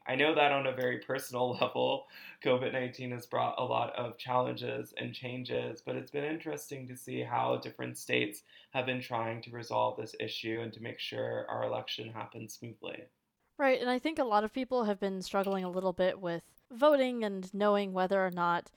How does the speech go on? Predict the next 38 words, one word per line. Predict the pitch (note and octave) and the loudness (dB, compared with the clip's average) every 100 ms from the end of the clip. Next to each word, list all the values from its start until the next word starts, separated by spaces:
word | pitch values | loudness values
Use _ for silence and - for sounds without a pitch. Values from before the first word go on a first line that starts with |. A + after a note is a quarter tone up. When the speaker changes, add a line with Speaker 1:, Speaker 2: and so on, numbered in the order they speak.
| _ _ | _ _
Speaker 2:
their | G3+ F#3+ | 2 4
votes | F#3+ F#3+ - | 4 2 0
will | F#3+ | -2
actually | E3+ E3+ G3 F3 | -2 -4 -4 -4
be | F3 - | -6 -12
counted | - E3+ E3+ D#3+ | -6 -4 -4 -8
this | E3 - - | -10 -10 -8
year. | E3 E3+ - - - _ | -8 -10 -12 -20 -20 _
I | G3+ G3+ G3+ - | 0 2 0 0
saw | A3+ A3 | 4 4
a | G#3 | 4
thing | A3 G#3+ G3+ | 0 -2 -2
recently | G3+ G3+ F#3+ F3 | -4 -4 -4 -2
about | F3 F3 E3+ - _ _ _ | -2 0 0 -2 _ _ _
how | G3 F#3 F3+ E3 - - | 4 6 6 2 -4 -4
it, | A3 - | -4 -4
it | - | -4
sounds | - C#4+ B3 | 4 6 6
like | A3+ G#3 - - - - _ - | 4 4 0 -14 -20 -20 _ -14
the | G3+ G3+ F#3+ F#3+ | 4 6 8 6
Republican | F#3+ A#3 A3 G#3 G3+ | 4 4 4 0 0
Party | G3+ G3 F#3+ | 2 2 2
has | F#3 | -2
been | - F#3 F3+ | 2 0 0
installing | F3 - F3+ F3 E3+ E3 E3 _ _ _ | -8 2 4 4 0 -6 -16 _ _ _
ballot | - E3+ G3 | 2 4 4
boxes | A3 A3 G#3+ B3+ A#3+ A#3 | 4 2 4 0 0 -2
that | - F#3 - - | 0 0 -2 -2
look | F#3+ - - | -2 -2 -4
exactly | F3 F3+ E3+ - F3+ | -2 0 -2 -2 -2
like | F3 E3+ - | -2 -4 -4
the | F#3+ | -6
official | E3+ F3+ - G3 | -6 -6 -6 -2
ballot | G3+ G3+ | 2 2
boxes | G3+ G3 - G3+ | 2 0 0 -6
but | D#3+ - | -6 -6
aren't | D#3+ F#3 | -6 -4
official, | C4+ D#4+ D4 E4 E4 | -4 -4 -4 -4 -4